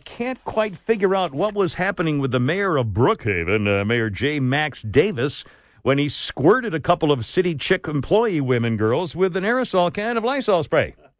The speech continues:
<laughs> Now, there's only a few things I can think of that, that it had <laughs> to do, that they would be, uh, offended by. Either he's telling them clearly they stink, or, uh, he's, uh, trying to get friendly and say, uh,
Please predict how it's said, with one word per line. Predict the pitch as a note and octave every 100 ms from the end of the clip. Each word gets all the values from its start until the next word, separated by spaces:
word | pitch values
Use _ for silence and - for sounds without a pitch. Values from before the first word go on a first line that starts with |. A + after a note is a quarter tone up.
| _ -
<laughs> | G3 G3+ A3 - - - -
Now, | F3+ F#3 F3+ - F3
there's | F#3+ F3+
only | B3 C#4
a | C4
few | B3+ C4+
things | B3+ A3
I | A#3+
can | G3+ E3+
think | G#3+ G#3
of | A#2+ G#2 A2 A2+
that, | A2+ C3 C3 B2+
that | A#2 C#3+
it | C3
had | D3 F3
<laughs> | A#2+
to | F3+ C#3+ A3+
do, | D#3+ C#3 G3 D#3
that | F#3+ F#3+ -
they | G3+
would | F#3+ G3+ E3
be, | F3+
uh, | C#3 - - -
offended | C3 A#3 B3 E3
by. | C#3 C#3 D3
Either | G#3 B3 F#3 F3
he's | D#3 C#3+
telling | - F3+ E3+
them | D3 C3
clearly | A3+ A3+ D3 C#3 C3 _ _
they | A#2+ F3 C3+
stink, | - - G#3+ D#3 - - _ _ _ _ _ _ _ -
or, | A#3 A3 E3 E3+ -
uh, | D#3 E3 E3+ E3 E3
he's, | D3+ E3+ F3+ D#3
uh, | F3 D#3+ D#3 C#3
trying | G3+ G3
to |
get | E3 F3
friendly | - B3+ B3 E3+ F3+
and | E3
say, | - F3+ F3 E3+
uh, | E3 D#3 C#3+